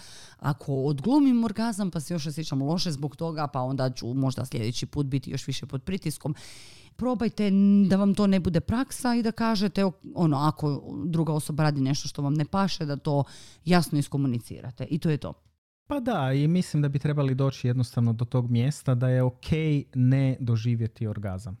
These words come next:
Speaker 1: I to, između ostalog, da.
Speaker 2: Jer jednom kad počnemo fejkat, pogotovo ako se radi, ja razumijem, ako je to ono one night stand pa se želiš <laughs> riješiti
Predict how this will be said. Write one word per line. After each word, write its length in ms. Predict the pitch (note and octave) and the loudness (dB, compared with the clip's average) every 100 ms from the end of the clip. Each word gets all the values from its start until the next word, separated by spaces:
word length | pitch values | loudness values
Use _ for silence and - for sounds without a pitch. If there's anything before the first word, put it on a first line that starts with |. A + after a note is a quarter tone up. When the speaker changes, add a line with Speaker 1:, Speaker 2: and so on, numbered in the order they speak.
| _ | _
Speaker 1:
I 180 | A#3+ A3+ | 2 2
to, 260 | - E3+ B2+ | 2 -2 -2
između 420 | - D3 D3+ C3 C3 | -2 0 2 0 -2
ostalog, 560 | C3 - - C3 C#3+ | -4 -6 -6 -4 -2
da. 100 | D#3 | 0
Speaker 2:
Jer 460 | D#3 D#3 D3 C#3+ C#3 | 2 0 0 0 0
jednom 380 | D3+ D3+ C#3+ B2+ | 0 0 0 0
kad 180 | B2 | -2
počnemo 400 | A#2+ C3+ - A#2 | -2 -2 2 0
fejkat, 360 | A#2 D3+ D3+ C3 | 2 -2 -2 -2
pogotovo 520 | D3 E3 G3 E3 C#3+ | 0 0 0 0 0
ako 180 | C3 C#3 | 0 -2
se 180 | - C#3 | -2 -2
radi, 480 | D3 D3+ C3 B2+ B2 | -2 0 0 2 2
ja 300 | B2+ B2+ A#2 | 2 0 0
razumijem, 500 | A#2 B2+ C#3 B2 A2+ | 0 4 4 4 2
ako 160 | A#2 | 2
je 40 | A#2 | 0
to 160 | B2+ | 2
ono 180 | A#2+ A2 | 2 2
one 280 | A#2 B2 A#2+ | 2 2 2
night 160 | A2+ - | 0 -2
stand 300 | C3+ B2+ A#2 | 0 0 0
pa 100 | A#2 | -2
se 140 | B2 | 0
želiš 360 | A#2+ C3 - - | 0 0 -2 0
<laughs> 20 | |
riješiti 600 | D3+ E3+ E3 - C#3+ D#3 | 0 0 -2 -2 -2 -2